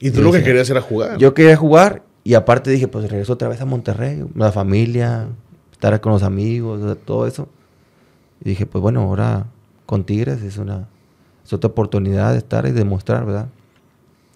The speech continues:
Speaker 2: Eh, ya lo platiqué con mi esposa y todo, y bueno, dijo, bueno, pues qué, qué bueno, ¿no? Que regresamos a, a Monterrey.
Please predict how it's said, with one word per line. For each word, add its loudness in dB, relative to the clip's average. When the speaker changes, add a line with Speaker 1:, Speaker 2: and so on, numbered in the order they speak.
Speaker 2:
Eh, -2
ya 6
lo 2
platiqué 2
con -2
mi 2
esposa 2
y -2
todo, -4
y -4
bueno, -4
dijo, -8
bueno, -6
pues -18
qué, -8
qué -6
bueno, -2
¿no? -8
Que -12
regresamos -8
a, -6
a -10
Monterrey. -6